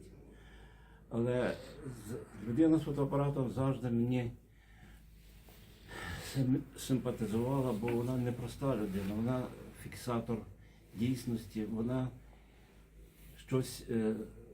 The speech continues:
залишала для майбутнього. І тому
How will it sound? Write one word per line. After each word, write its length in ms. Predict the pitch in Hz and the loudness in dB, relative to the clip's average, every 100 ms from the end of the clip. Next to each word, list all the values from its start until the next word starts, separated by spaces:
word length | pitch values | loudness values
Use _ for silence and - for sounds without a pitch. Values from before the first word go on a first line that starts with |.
| - - - 135 | -20 -16 -16 -14
залишала 760 | 117 123 113 - 127 120 113 | -2 0 0 0 2 4 2
для 360 | 104 110 110 101 - - | 2 2 2 0 -6 -8
майбутнього. 880 | 117 107 98 131 135 123 117 113 110 - - - - - - - - - | -4 -2 -2 -2 -2 0 2 2 0 -6 -18 -20 -20 -20 -20 -20 -14 -6
І 440 | 120 120 117 113 107 - - - - - - - - | -2 0 2 0 -2 -10 -16 -20 -20 -20 -20 -20 -12
тому 460 | 127 135 147 120 - | 2 4 6 4 2